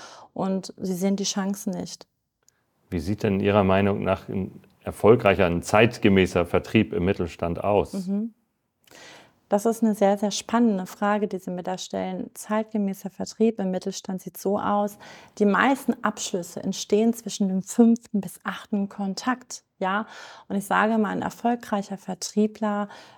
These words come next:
Speaker 1: ähm, Verkaufen ist Emotion, ein erfolgreicher Vertriebler ist im stetigen Kontakt mit seinem Kunden. Das heißt nicht, dass er den penetrieren soll, fünf bis acht Mal am Tag da anrufen soll. Nein, einfach ernsthaftes Interesse an den Menschen zeigen.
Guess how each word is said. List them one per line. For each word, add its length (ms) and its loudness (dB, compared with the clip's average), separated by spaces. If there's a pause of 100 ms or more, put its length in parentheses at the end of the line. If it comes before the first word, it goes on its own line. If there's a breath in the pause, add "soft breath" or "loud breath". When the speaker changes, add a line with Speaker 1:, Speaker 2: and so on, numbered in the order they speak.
(120 loud breath)
Speaker 1:
ähm, 460 0
Verkaufen 560 -2
ist 140 -8
Emotion, 560 0
ein 60 -4
erfolgreicher 640 -4
Vertriebler 680 -4
ist 220 -10
im 360 -4
stetigen 480 2
Kontakt 560 -4
mit 140 -2
seinem 260 -4
Kunden. 460 -8 (320 loud breath)
Das 200 -2
heißt 240 0
nicht, 260 6
dass 140 0
er 60 2
den 180 -2
penetrieren 600 2
soll, 300 4
fünf 320 -2
bis 160 -6
acht 280 -2
Mal 120 0
am 60 -4
Tag 260 -10
da 80 -6
anrufen 520 0
soll. 280 -2 (340 loud breath)
Nein, 380 4
einfach 360 -4
ernsthaftes 580 -6
Interesse 480 -2
an 80 0
den 120 2
Menschen 440 0
zeigen. 520 -2